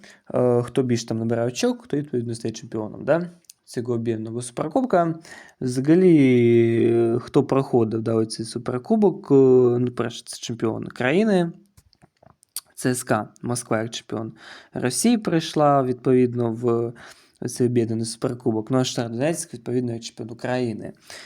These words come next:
Ш-, Шахтар Донецьк як чемпіон України сезону дванадцять тринадцять прийшов в цей об'єднаний суперкубок. Зеніт як, е, відповідно, е, серебряний призер, да? Е, ось, е, ну і, відповідно, як і Металіст, також, е,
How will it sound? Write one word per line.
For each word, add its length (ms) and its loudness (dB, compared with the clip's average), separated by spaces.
Ш-, 240 -12
Шахтар 420 -2
Донецьк 460 0
як 120 -20
чемпіон 360 -8
України 1000 0
сезону 360 -10
дванадцять 400 -12
тринадцять 560 -4
прийшов 440 -10
в 160 -12
цей 180 -4
об'єднаний 440 -2
суперкубок. 680 -4
Зеніт 520 4
як, 380 4
е, 500 4
відповідно, 600 2
е, 140 -2
серебряний 420 -2
призер, 380 2
да? 160 4
Е, 600 -8
ось, 680 0
е, 320 4
ну 220 2
і, 80 4
відповідно, 400 0
як 240 -2
і 100 0
Металіст, 520 -2
також, 460 -14
е, 300 -14